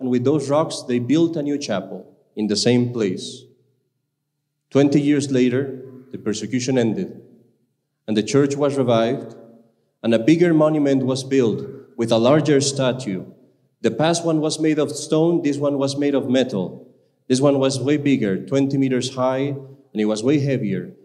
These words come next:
eighty tons of weight. And that statue stands still today as a center of pilgrimage and the triumph of Christ the King on Mexico, and a symbol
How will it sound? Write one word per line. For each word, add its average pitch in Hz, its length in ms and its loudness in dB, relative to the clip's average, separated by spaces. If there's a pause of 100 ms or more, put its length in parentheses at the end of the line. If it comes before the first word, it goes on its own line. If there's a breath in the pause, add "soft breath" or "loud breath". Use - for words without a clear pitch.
(220)
eighty 120 280 2
tons 117 320 -4
of 101 120 -12
weight. 101 400 -4 (560)
And 110 160 0
that 123 140 2
statue 135 440 0
stands 135 440 0
still 143 380 -2
today 120 560 -2 (480)
as 107 100 -12
a 110 60 -10
center 139 360 0
of 123 160 -2
pilgrimage 120 680 -2 (340)
and 101 120 -8
the 98 80 -4
triumph 135 520 0
of 110 180 -8
Christ 123 300 -2
the 113 80 -4
King 135 720 -2
on 104 160 -4
Mexico, 127 800 -2 (200)
and 101 100 -10
a 101 60 -6
symbol 160 600 0